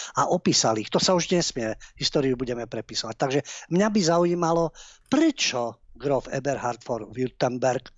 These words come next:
bol a v čom spočívali tie jeho protižidovské postoje. No, dvadsiateho, no, už to mali rozhodnúť minulý týždeň, akademický senát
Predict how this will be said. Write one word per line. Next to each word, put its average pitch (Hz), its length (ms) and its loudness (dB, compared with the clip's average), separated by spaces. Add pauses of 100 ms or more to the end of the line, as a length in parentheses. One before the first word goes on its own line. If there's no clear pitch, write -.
(560)
bol 208 400 0 (640)
a 123 80 -2
v - 160 -12
čom 185 160 0
spočívali 131 640 -4
tie 123 160 -4
jeho 113 80 -6
protižidovské 110 800 -4
postoje. 95 480 -6 (640)
No, 131 400 2 (480)
dvadsiateho, 151 720 0
no, 156 160 -2
už 151 180 -6
to 156 60 -2
mali 135 240 2
rozhodnúť 151 420 -2
minulý 123 380 -6
týždeň, 156 320 0
akademický 120 640 -2
senát 151 320 2